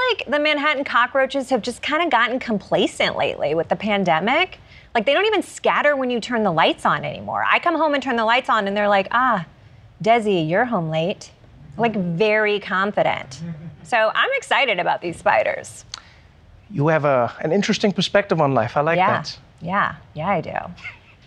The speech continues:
Speaker 2: All right. Let's move away from spiders to someone else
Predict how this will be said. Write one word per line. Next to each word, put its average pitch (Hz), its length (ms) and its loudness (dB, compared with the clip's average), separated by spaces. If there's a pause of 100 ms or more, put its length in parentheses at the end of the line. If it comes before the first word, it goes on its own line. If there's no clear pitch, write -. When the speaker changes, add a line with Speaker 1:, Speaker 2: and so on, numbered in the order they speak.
(360)
Speaker 2:
All 220 60 6
right. 254 220 4 (720)
Let's 208 100 -4
move 233 160 4
away 170 220 4
from 139 180 -2
spiders 123 640 2 (320)
to 180 100 0
someone 240 440 2
else - 500 -2